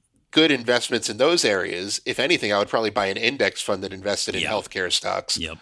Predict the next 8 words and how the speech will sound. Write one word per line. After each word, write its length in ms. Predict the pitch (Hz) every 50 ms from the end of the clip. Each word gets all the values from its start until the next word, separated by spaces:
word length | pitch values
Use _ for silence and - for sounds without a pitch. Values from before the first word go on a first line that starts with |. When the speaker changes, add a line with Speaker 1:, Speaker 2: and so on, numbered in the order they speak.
| - - _ _ _ _ _ -
Speaker 1:
Um, 240 | - 123 110 104 101
just 160 | 101 104 -
'cause 100 | - -
I 120 | 131 110 110
don't 120 | 113 110
really 160 | 107 104 101
know. 360 | 98 101 98 95 95 98 104
Um, 460 | - 104 107 107 104 101 101 98 98